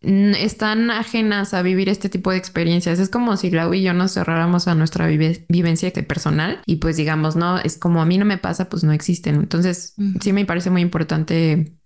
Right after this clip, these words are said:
Speaker 1: hablarlo porque si hay gente que se burla, ¿no? Dice, "Ay, ¿cómo una fobia? Co-, o sea, que, que te dan miedo." O sea, no, creo que no, <laughs> no, mucha gente no lo entiende. Entonces, por eso, <laughs> este, me parece muy importante hablar del tema.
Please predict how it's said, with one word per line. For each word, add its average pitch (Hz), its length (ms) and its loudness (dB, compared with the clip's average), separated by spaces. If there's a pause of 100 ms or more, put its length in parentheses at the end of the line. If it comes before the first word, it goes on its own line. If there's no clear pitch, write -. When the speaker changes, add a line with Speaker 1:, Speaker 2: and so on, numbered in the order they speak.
(100)
Speaker 1:
hablarlo 180 540 -2
porque 160 500 -2
si 202 140 -2
hay 185 80 0
gente 214 320 -4
que 165 640 -4 (180)
se 190 240 -2
burla, 196 460 0
¿no? 185 160 0
Dice, 214 240 0
"Ay, 226 80 -2
¿cómo 311 240 -2
una 427 80 -2 (140)
fobia? 226 580 -2
Co-, 202 80 -4
o - 80 -4
sea, 208 220 -4
que, 226 180 -4
que 214 80 -4
te 220 120 -2
dan 247 240 0
miedo." 220 280 0
O - 20 -4
sea, 208 180 -2
no, 240 680 2
creo 254 160 0
que 302 100 -2
no, 247 320 0
<laughs> - 0 -
no, 247 160 4 (240)
mucha 277 280 0
gente 240 300 0
no 220 140 4
lo 214 80 2
entiende. 185 460 2
Entonces, 196 360 0
por 180 200 0
eso, 202 160 0
<laughs> 214 1000 -4
este, 185 280 -2
me 180 120 2
parece 190 260 -2
muy 190 140 2
importante 180 380 0
hablar 175 280 2
del 175 160 0
tema. 175 180 2